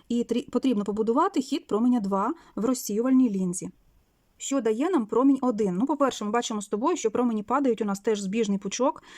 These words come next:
але він падає у нас справа, так? І в цьому разі ми будемо використовувати з тобою при побудові саме правий фокус, звідти, звідки падають промені.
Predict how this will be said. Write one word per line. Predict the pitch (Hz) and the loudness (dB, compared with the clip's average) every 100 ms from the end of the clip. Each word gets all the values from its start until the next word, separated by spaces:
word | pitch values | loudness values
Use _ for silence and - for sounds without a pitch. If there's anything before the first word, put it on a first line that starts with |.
| - - | -12 -4
але | 208 240 | 2 2
він | 220 233 | 2 0
падає | 202 262 277 214 | 0 2 2 2
у | 208 | 0
нас | 214 233 - | -2 -4 -6
справа, | - - 240 226 - 175 - _ | -12 -4 0 0 0 -4 -10 _
так? | 208 277 - - - - | -4 -4 -6 -20 -14 -4
І | 226 | -2
в | 220 | -2
цьому | - 247 220 | 0 0 0
разі | 320 277 | 0 0
ми | |
будемо | 226 226 | 0 -2
використовувати | 202 208 202 277 302 254 | -2 -2 -2 0 0 -2
з | 208 | -4
тобою | - 220 214 | -2 0 2
при | 214 | 0
побудові | 208 196 202 277 247 | -2 -2 0 0 0
саме | 226 226 | -2 -4
правий | 202 220 214 240 | -2 0 0 0
фокус, | - 190 185 - - | -2 -2 -4 -12 -10
звідти, | 190 196 214 - 339 | -8 -6 -6 -4 -4
звідки | 240 247 302 | -2 -4 -4
падають | 269 208 220 226 | -2 -2 -2 -4
промені. | - 202 175 180 | -4 -4 -2 -6